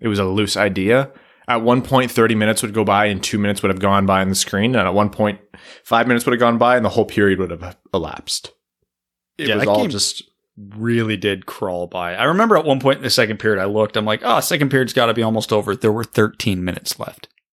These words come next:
Speaker 1: Yeah. <laughs> That game was like, um, you know, the harsh reality right now of Red Wings production, where it's, like, muted across the board. Everyone's not producing. The Red Wings' best players just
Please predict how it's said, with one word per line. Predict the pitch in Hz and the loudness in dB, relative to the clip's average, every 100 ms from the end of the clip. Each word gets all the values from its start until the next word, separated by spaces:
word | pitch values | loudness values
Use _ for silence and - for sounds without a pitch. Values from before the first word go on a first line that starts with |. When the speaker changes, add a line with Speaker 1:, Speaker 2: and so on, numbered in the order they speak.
| - | -12
Speaker 1:
Yeah. | 104 95 92 - - - - - - | -4 -2 -2 -4 -6 -16 -20 -6 -6
<laughs> | - 156 - _ _ - - - - - - - - - - - - _ | -4 -6 -8 _ _ -14 -12 -12 -16 -20 -20 -20 -20 -20 -20 -20 -20 _
That | 156 190 | -2 2
game | 220 247 | 2 4
was | 254 160 | 2 4
like, | 135 127 123 | 2 2 2
um, | 113 107 104 104 104 - - - _ _ _ _ _ _ - - - _ | 4 4 2 -2 -8 -18 -20 -20 _ _ _ _ _ _ -14 -14 -20 _
you | - 156 | -6 2
know, | 175 | 2
the | |
harsh | 107 113 101 - | 2 -2 -2 -2
reality | 101 92 92 92 | 0 0 0 0
right | 92 | 0
now | 90 92 | 0 0
of | 87 | 0
Red | 90 85 | -4 -4
Wings | 90 87 | -8 -6
production, | - 87 90 - 87 90 _ | -4 -2 -4 -6 -8 -10 _
where | 98 | -2
it's, | 90 - | -2 0
like, | 92 - | -2 -2
muted | 92 90 90 85 | -6 -4 -4 -4
across | 82 - 87 78 | -6 -4 -4 -2
the | 90 | -6
board. | 80 85 82 - | -6 -6 -6 -4
Everyone's | 104 92 90 90 87 87 87 | -2 -2 -2 -2 -2 -4 -4
not | 87 - | -4 -4
producing. | 90 87 85 - 87 87 | -6 -4 -2 -2 -4 -4
The | 85 - | -8 -2
Red | 107 107 | -2 0
Wings' | 104 90 - | 0 -2 -2
best | 95 - | -2 -2
players | - 90 90 90 | -2 0 0 -2
just | 90 | -4